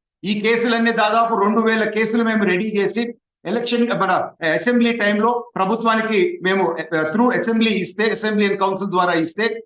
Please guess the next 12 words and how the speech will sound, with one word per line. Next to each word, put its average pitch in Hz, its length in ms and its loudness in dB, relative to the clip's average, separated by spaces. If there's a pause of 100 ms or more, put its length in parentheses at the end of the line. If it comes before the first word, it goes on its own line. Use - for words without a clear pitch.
(240)
ఏ 180 120 0
ఒక్క 214 300 0
దాని 208 300 2
మీద 202 100 2
కూడా 202 280 0
చర్యలు 196 420 0
తీసుకోలేదు. 160 920 0 (640)
టీడీపీ 233 760 0 (200)
నాయకుల 226 560 0
పైన 220 180 2
అక్రమ 233 540 0
కేసులు, 208 400 -2